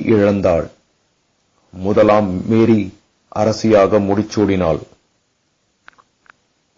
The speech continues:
ஆயிரத்தி தொள்ளாயிரம் பாரிஸில் முதலாவது சுரங்க தொடருந்து சேவை ஆரம்பமாயிற்று.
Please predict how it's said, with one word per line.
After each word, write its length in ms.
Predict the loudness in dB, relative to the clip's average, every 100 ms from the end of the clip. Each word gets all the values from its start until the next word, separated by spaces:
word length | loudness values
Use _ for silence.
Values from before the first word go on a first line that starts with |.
| _ _ _ _ _ _ _ _ _ _ _ _ _ _ _ _ _ _ -2
ஆயிரத்தி 520 | 2 4 4 2 -4 -2
தொள்ளாயிரம் 580 | 0 2 4 2 0 -6 _ _ _ _ _ _ _
பாரிஸில் 580 | 2 4 2 2 0 0 -4 _ _ _ _ -10
முதலாவது 640 | -4 2 4 4 4 0
சுரங்க 400 | -2 2 2 2
தொடருந்து 600 | 0 2 4 2 2 0
சேவை 400 | 2 4 4 4 0 -6 _ _ _ _ 0
ஆரம்பமாயிற்று. 1120 | 4 4 4 4 4 4 4 2 -2 -4